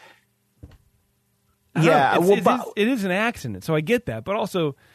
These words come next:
Speaker 1: those scooters are vicious. Strollers are worse. Strollers are worse because nobody cares with a stroller. At least people I've seen with scooters,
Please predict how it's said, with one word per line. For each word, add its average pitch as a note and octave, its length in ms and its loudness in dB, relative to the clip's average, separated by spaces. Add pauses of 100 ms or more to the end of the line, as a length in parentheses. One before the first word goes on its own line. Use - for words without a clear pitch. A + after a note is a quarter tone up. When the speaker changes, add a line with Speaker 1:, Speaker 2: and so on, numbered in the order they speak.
(240)
Speaker 1:
those E3 120 -8
scooters B3 340 -2
are A2+ 60 -4
vicious. - 500 -6 (720)
Strollers B3 500 2
are G3 60 2
worse. G#3 480 0 (1400)
Strollers G#3 440 2
are E3+ 60 -2
worse D3+ 440 -2 (460)
because D#3 380 0
nobody F3 260 2
cares A3 460 2
with C3 120 -6
a A2+ 60 -12
stroller. A2 400 -6
At B2+ 80 -10
least F#3 260 -8 (300)
people F3+ 200 -2
I've - 120 0
seen F3 160 -4
with C3+ 100 -4
scooters, E3+ 640 0